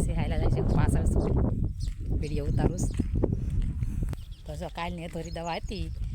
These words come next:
એ છટાઈ ગઈ અને વાડીનું કામ પૂરું થઈ ગયું છે. હવે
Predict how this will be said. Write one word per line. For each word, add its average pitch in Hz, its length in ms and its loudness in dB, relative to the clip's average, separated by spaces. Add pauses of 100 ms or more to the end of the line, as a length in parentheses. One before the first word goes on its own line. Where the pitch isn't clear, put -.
(440)
એ - 100 -10
છટાઈ 185 360 -4
ગઈ 202 220 -6 (380)
અને 151 140 -10 (100)
વાડીનું 170 280 -8
કામ 165 140 -8
પૂરું 165 180 -12
થઈ 175 160 -12
ગયું - 180 -12
છે. 202 80 -10 (760)
હવે 156 220 -12